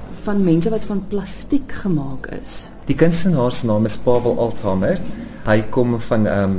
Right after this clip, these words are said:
Speaker 2: Poland af en hy, sy pa was, het 'n plastiek firma besit en nog steeds. En hy het 'n installasie gemaak van negentig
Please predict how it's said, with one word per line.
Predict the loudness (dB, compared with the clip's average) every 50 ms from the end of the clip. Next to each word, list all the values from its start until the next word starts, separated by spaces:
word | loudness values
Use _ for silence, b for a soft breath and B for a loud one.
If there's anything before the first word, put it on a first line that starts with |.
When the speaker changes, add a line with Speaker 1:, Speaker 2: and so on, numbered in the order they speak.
| -2 -2 -2
Speaker 2:
Poland | 0 0 0 0 0 -2 -2 -2
af | -2 -2 -2 0 -2 -4 -4 -4 0
en | 4 6 6 6 6 4 4
hy, | 4 2 2 2 2 2 2 2 0
sy | 2 4 4 4 4
pa | 4 2 2 2 2 2 0 0 0 0
was, | 0 0 -2 -2 -4 -8 -8 -6
het | -6 -4 -4 -4
'n | -4 -2
plastiek | 0 0 0 0 0 -2 -4 -4 -4 -6 -8 -10 -12
firma | -6 -4 -2 -2 0 0 -2 -2 -2 -2 -4 -4
besit | -4 -4 -4 -2 -4 -4 -4 -6 -10 -10 -12 -10 -6
en | -4
nog | -4 -4 -4 -6
steeds. | -6 -4 -4 -2 -2 -4 -4 -8 -10 -10 -12 -8 -2
En | 0 2 4 4 2 2 0
hy | 0 2 2 2
het | 2 2
'n | 0
installasie | 0 0 0 -2 -2 0 0 -2 -2 -4 -6
gemaak | -6 -4 -2 -2 -2 -2 -4
van | -4 -4 -2 0
negentig | 0 0 0 0 -2 -4 -2 -2 -2 -2 -4 -6 -10 -10